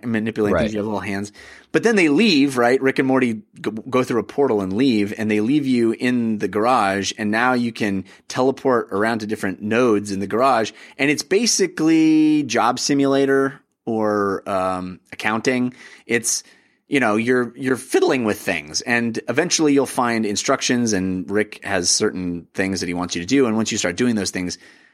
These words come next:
Speaker 1: surprises happen. But it, it is, there's so many great inside jokes from the show. Just the stuff on his shelves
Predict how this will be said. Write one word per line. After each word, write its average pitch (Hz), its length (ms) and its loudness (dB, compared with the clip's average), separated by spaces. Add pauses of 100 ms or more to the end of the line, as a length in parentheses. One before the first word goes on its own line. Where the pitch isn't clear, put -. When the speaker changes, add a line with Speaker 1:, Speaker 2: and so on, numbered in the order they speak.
(140)
Speaker 1:
surprises 107 800 0
happen. 76 560 -8 (360)
But 120 360 0 (600)
it, 135 300 0 (160)
it 143 140 4
is, 147 280 2 (200)
there's 131 240 0
so 165 140 0
many 170 120 -2
great 120 440 0
inside 123 440 -2
jokes 95 360 -4
from 107 160 -6
the 104 60 -4
show. 85 440 -2 (180)
Just 165 240 -2
the 190 100 0
stuff - 720 -2 (240)
on 117 160 0
his 110 180 -2
shelves 147 840 -2